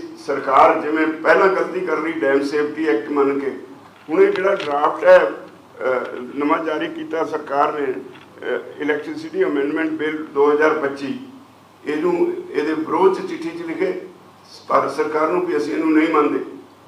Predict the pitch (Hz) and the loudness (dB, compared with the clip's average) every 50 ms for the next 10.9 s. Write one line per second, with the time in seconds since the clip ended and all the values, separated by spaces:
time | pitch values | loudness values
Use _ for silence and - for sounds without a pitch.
0 | - - - - - 139 151 151 143 151 165 180 180 185 190 - - - - - | -20 -20 -20 -16 -8 -4 -4 -4 -2 -2 0 0 2 2 2 0 -2 -6 -10 -16
1 | - - 135 160 175 170 160 156 175 190 190 190 185 - - 143 160 170 180 170 | -16 -8 -6 -4 -2 0 0 2 2 4 4 2 2 0 -2 -2 -2 0 0 0
2 | 165 160 143 127 113 - - - 127 151 180 190 180 160 165 165 160 160 156 156 | 2 2 0 0 -2 -4 -8 -6 -4 -2 -2 0 0 0 0 2 2 2 2 0
3 | 156 151 160 151 147 151 156 151 156 156 165 165 - 156 156 160 160 147 160 151 | 0 -2 -4 -4 -2 -2 -2 0 0 2 0 0 0 0 -2 -4 -4 -4 -4 -4
4 | 165 - 170 180 - 156 147 139 131 135 143 139 143 139 - 139 139 139 139 143 | -4 -2 -4 -4 -4 -2 0 0 2 2 0 0 -2 -4 -2 -2 -2 -2 -2 -2
5 | 143 151 151 139 135 143 143 139 139 135 131 127 123 131 135 139 135 135 127 - | -2 -2 -2 -2 0 0 0 0 0 -4 -8 -8 -8 -6 0 2 2 2 2 0
6 | - - - - - - - - - - 147 151 151 156 156 151 - 190 185 185 | -4 -10 -14 -18 -20 -20 -20 -20 -6 0 2 4 4 4 2 2 2 2 2 2
7 | 185 180 190 190 - - - - - - - - - - - 156 - - 151 - | 4 4 6 6 4 4 0 -4 -8 -12 -16 -18 -6 -4 -4 -4 -2 -4 -6 -6
8 | - 135 151 156 156 156 160 160 151 165 180 180 - 156 156 156 156 151 151 143 | -4 -2 -2 -2 -2 -4 -6 -8 -6 -6 -6 -6 -2 -2 0 0 0 -2 -6 -8
9 | 147 143 160 156 147 143 139 - - 147 160 160 165 165 - - - 147 151 151 | -8 -8 -6 -4 -4 -4 -4 -4 -4 -6 -6 -6 -6 -6 -4 -2 0 2 2 2
10 | 147 156 151 151 160 156 147 156 147 143 143 143 143 139 135 123 123 | 4 6 6 6 6 4 2 0 -2 -2 -2 0 0 0 -2 -2 -4